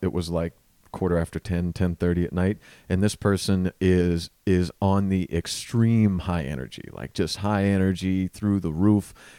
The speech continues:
and has a following of, like, thirty, forty people that always come out, uh,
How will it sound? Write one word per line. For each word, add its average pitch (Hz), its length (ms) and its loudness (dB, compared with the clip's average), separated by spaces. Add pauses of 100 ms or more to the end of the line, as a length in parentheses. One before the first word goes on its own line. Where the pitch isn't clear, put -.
and 156 160 -2
has 147 200 2
a 95 60 0
following 98 540 2
of, 87 140 -2
like, 90 180 0
thirty, 95 300 0
forty 95 260 0
people 95 280 -2
that 90 100 2
always 90 280 0
come 87 200 -2
out, 90 300 -2 (420)
uh, 90 300 0